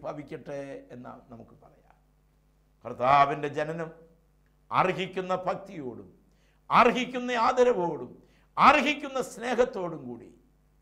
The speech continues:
ഓർക്കാനും സമർപ്പിപ്പാനും ഞങ്ങളെല്ലാം നീ സഹായിക്കണമേ. യേശുവിൻ്റെ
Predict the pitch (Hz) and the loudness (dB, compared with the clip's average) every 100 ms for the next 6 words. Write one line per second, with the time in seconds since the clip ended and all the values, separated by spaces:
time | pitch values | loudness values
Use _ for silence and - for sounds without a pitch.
0 | _ 113 156 156 156 156 156 151 135 156 | _ -2 0 0 0 0 0 -8 -14 -10
1 | 165 170 180 - 117 254 - - _ _ | -8 -6 -8 -8 -8 -8 -14 -20 _ _
2 | _ - 117 135 139 143 151 156 160 160 | _ -12 -10 -6 -4 -4 -4 -4 -2 -4
3 | 156 156 - - - 101 95 95 90 87 | -4 -14 -14 -14 -14 -16 -18 -20 -20 -20
4 | 80 _ _ _ - 156 233 262 294 571 | -20 _ _ _ -4 8 12 12 12 6
5 | - 302 277 277 | -2 -6 -4 -6